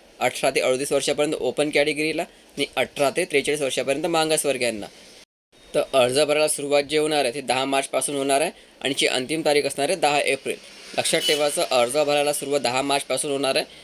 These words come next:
आणि दहा एप्रिल याची अंतिम तारीख आहे. महाराष्ट्र राज्याच्या कृषी विद्यापीठातले गट ड संवर्गातील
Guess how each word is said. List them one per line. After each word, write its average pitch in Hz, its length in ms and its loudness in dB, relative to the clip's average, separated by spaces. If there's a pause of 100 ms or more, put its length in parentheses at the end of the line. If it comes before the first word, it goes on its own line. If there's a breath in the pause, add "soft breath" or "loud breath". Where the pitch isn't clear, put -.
(180 loud breath)
आणि 135 100 0
दहा 131 240 0
एप्रिल 147 300 0
याची 135 280 -2
अंतिम 165 400 0
तारीख 131 280 2
आहे. 107 80 -2
महाराष्ट्र - 560 -6
राज्याच्या 135 440 2
कृषी - 340 -4
विद्यापीठातले 143 720 0
गट 127 300 -2
ड 151 100 2
संवर्गातील 135 680 0